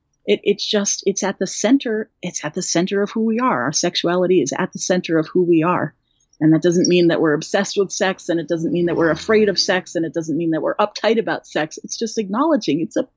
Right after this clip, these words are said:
big deal, and you can't mess with it without causing a million bad effects that you never looked for, and, and some very, and some very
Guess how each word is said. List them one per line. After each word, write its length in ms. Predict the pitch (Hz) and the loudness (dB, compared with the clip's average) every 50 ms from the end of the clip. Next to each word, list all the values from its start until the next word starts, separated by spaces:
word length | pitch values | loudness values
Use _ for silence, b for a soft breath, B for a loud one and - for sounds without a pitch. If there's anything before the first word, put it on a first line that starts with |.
| _ _ _ _ | _ _ _ _
big 280 | - 370 339 254 277 269 | 4 4 4 4 2 2
deal, 460 | - 320 330 339 262 175 156 - b b b b b b _ - | 4 4 4 4 4 0 -4 -6 b b b b b b _ 0
and 140 | 208 220 | 2 2
you 80 | 214 214 | 2 0
can't 300 | - - 285 277 - - | 0 0 2 2 2 2
mess 300 | 202 247 320 320 - - | 0 0 0 -2 0 -2
with 140 | 214 160 156 | 0 0 0
it 180 | 165 - - _ _ _ _ _ _ _ - | 0 -2 -4 _ _ _ _ _ _ _ -4
without 420 | 190 180 190 185 190 - - - - _ - | 0 2 2 2 0 0 -4 -12 -20 _ -12
causing 520 | - - 196 208 214 208 202 175 175 160 | -6 -4 -2 -2 0 0 0 0 0 0
a 60 | - | 0
million 520 | 170 160 160 170 175 180 185 180 175 170 - _ _ _ | 0 2 2 2 4 4 4 2 0 -2 -4 _ _ _
bad 240 | 156 156 160 185 190 | 0 2 2 2 0
effects 360 | 180 - - 147 151 - - | 0 -2 -4 -4 -4 -6 -10
that 100 | - - | -6 -2
you 120 | 165 165 | -2 0
never 240 | 156 156 156 160 156 | 0 0 -2 -2 0
looked 220 | 151 165 175 - - | 0 0 -2 -2 -8
for, 380 | - - 135 117 117 156 - _ _ _ _ _ _ _ _ - | -10 -6 -4 -4 -4 -4 -6 _ _ _ _ _ _ _ _ 0
and, 200 | 147 160 160 160 - | 2 2 2 2 4
and 180 | 147 156 165 | 2 2 2
some 200 | 160 180 180 170 | 2 2 2 2
very, 360 | 156 175 170 156 156 156 156 - | 4 4 4 4 4 4 2 2
and 120 | - 156 - | 0 -2 -2
some 140 | 160 151 147 | -2 -4 -4
very 280 | 160 156 151 156 160 | -4 -2 -2 -4 -4